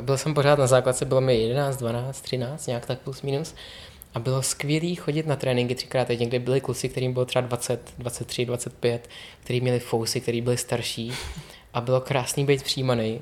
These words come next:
protože samozřejmě na základce myslím, že úplně všichni znají pocit, že nejsou moc přijímaný učitelem a kolektivem. A jak seš vlastně v tom jednom, v té jedné třídě, tak vlastně ani lidi z vyšších ročníků tě moc nepřijímají, je to tak jako rozdělený věkově všechno.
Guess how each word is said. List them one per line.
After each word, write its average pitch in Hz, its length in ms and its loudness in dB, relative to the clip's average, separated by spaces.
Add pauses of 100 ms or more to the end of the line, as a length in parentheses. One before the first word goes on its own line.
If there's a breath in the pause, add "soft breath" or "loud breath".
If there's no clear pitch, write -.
protože 120 400 -6 (140)
samozřejmě 123 360 2
na 120 60 4
základce 123 420 0
myslím, 123 300 0
že - 80 -4
úplně 135 300 2
všichni 131 300 0
znají 120 320 2 (500 loud breath)
pocit, 127 340 -2
že 123 160 2
nejsou 127 540 2
moc 127 220 -2
přijímaný 123 480 0
učitelem 123 560 0
a 120 60 -2
kolektivem. 123 760 0 (720 loud breath)
A 110 240 0
jak - 220 -2
seš - 240 -4
vlastně 120 640 0 (680 soft breath)
v - 140 -14
tom 131 200 2
jednom, 127 380 2
v - 80 -8
té 139 100 0
jedné 139 220 6
třídě, 131 520 4
tak - 200 -4
vlastně 131 280 0
ani 123 380 0
lidi 123 340 -2
z 123 100 -4
vyšších 120 440 -4
ročníků 127 460 2
tě 127 120 2
moc 123 180 2
nepřijímají, 123 560 2
je 113 60 2
to - 120 -8
tak - 200 -12
jako 127 180 0
rozdělený 123 440 4
věkově 120 360 0
všechno. 120 300 -6